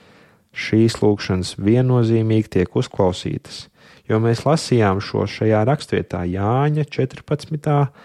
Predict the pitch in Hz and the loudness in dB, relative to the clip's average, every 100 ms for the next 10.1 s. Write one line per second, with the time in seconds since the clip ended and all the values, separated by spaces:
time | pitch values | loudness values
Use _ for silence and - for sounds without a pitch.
0 | - - _ - 110 147 147 127 104 107 | -20 -20 _ -4 0 2 4 4 4 2
1 | 110 117 107 101 98 95 92 - - - | 2 2 2 2 2 2 -4 -4 -4 -4
2 | - 151 - 156 147 131 131 139 143 _ | -6 -8 -4 -2 0 0 2 2 0 _
3 | - _ 131 143 - - 127 123 120 - | -20 _ 0 0 0 -4 -4 0 0 2
4 | 131 135 110 - 104 98 92 - 123 151 | 0 0 -2 -4 0 0 0 0 0 2
5 | 107 107 160 - 110 113 143 - 104 - | 2 2 0 -2 2 2 0 -2 -4 -4
6 | - - - 107 101 113 160 - - 117 | -16 -18 -4 -2 2 2 2 0 2 2
7 | 107 - 131 147 - 92 - 90 107 147 | 2 2 0 0 0 -4 -2 -2 0 2
8 | 156 151 - 95 101 131 147 151 143 - | 2 2 0 0 2 2 2 0 0 2
9 | 120 - 101 92 92 95 131 156 180 170 | 2 2 0 -2 0 2 4 2 2 0